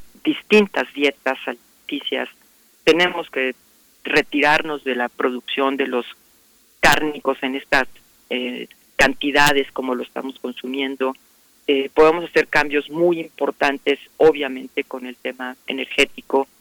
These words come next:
Podemos tener una planeación completamente dentro de nos-, distinta en nuestras ciudades hacia la sustentabilidad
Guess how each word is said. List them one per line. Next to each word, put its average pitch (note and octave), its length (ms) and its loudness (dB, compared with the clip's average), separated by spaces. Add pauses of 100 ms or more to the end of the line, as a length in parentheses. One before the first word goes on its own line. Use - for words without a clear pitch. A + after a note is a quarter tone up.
(280)
Podemos F3+ 360 4
tener D#3 240 0
una D#3 320 0 (640)
planeación D3+ 560 2
completamente D#3 880 -2
dentro C3+ 320 -6
de C3 160 -10
nos-, - 260 -14 (200)
distinta D3 500 -2
en C3 80 0
nuestras C3 300 -2
ciudades C#3+ 520 2
hacia C3 240 -4
la B2+ 120 -4
sustentabilidad C3 920 -2